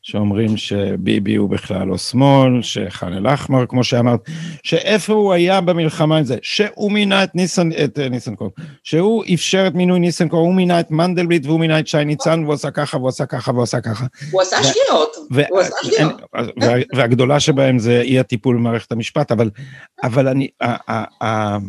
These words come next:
Speaker 1: אה, אה, ה-, האנשים האלה הם לא באירוע, כאילו,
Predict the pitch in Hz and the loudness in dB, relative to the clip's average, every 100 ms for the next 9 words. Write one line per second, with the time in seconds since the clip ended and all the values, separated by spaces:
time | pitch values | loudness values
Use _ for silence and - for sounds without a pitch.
0 | - - 110 110 107 101 98 92 - - | -8 0 2 2 0 0 -2 -4 -12 -10
1 | 117 110 117 107 98 98 101 107 - _ | -8 -6 -2 0 0 -2 -4 -4 -10 _
2 | _ _ _ - 120 - 113 107 107 160 | _ _ _ -2 -2 0 -2 -2 -2 0
3 | 190 190 151 131 165 190 185 175 196 95 | 2 4 4 4 2 2 2 2 -2 -4
4 | - _ _ - 139 165 | -10 _ _ -4 0 0